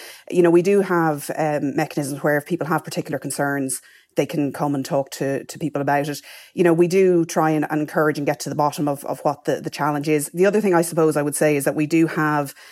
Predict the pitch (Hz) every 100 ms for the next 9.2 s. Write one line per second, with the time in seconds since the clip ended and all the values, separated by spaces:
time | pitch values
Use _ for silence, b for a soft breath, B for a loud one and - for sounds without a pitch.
0 | B B 151 147 139 139 156 156 160 147
1 | - 165 151 147 - 151 151 147 151 143
2 | 143 135 143 160 160 151 160 147 143 135
3 | _ - 151 139 143 143 135 143 139 139
4 | 139 151 151 147 160 - 151 139 143 139
5 | - 185 - 160 151 165 151 147 165 156
6 | 175 170 156 156 151 151 156 147 156 139
7 | 151 143 - 170 151 - - 151 151 156
8 | - 156 156 147 143 143 156 143 156 143
9 | -